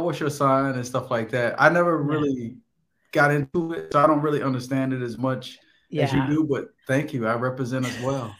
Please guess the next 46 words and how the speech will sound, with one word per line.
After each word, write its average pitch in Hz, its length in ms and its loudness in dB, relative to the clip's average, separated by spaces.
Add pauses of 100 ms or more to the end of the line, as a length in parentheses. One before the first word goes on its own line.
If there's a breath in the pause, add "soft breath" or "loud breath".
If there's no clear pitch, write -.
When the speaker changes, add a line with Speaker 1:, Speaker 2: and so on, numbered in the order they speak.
(120)
Speaker 2:
<laughs> - 120 -18
Speaker 1:
Capricorns. 139 920 2
Speaker 2:
Yeah, 269 280 10
Speaker 1:
Yes. 262 100 4
Speaker 2:
no, 247 400 8
it 247 140 6
is 285 160 4
a, 277 160 4
it's 240 140 -2
a 240 80 2
strong, 220 400 4
and 196 80 2
I 202 80 4
told 240 260 -2
you, 214 60 -4
you 196 120 -2
share 190 220 0
the 180 100 -2
same 190 280 -2
birthday 185 320 0
as 165 120 -2
my 160 140 -4
partner, 165 400 0
so, 160 300 -2
and 165 160 0
he 202 160 2
is 196 100 -2
the 185 80 0
Speaker 1:
Mm-hmm. 175 140 2
Speaker 2:
exact, 175 640 6
I 180 40 2
mean, 175 280 0
just 165 540 -2
Speaker 1:
That's 147 220 -2
Speaker 2:
like, 185 80 -2
Speaker 1:
right. 180 240 6
That's 175 100 0 (100)
right. 190 100 2
Speaker 2:
Lord, 196 560 6
Speaker 1:
That's - 180 -6
right. 123 160 0
Speaker 2:
yes, 170 480 2 (120)
Speaker 1:
<laughs> - 100 -4
Speaker 2:
yes. 151 480 -2
But 196 260 -4 (380 loud breath)
anyway, 339 300 4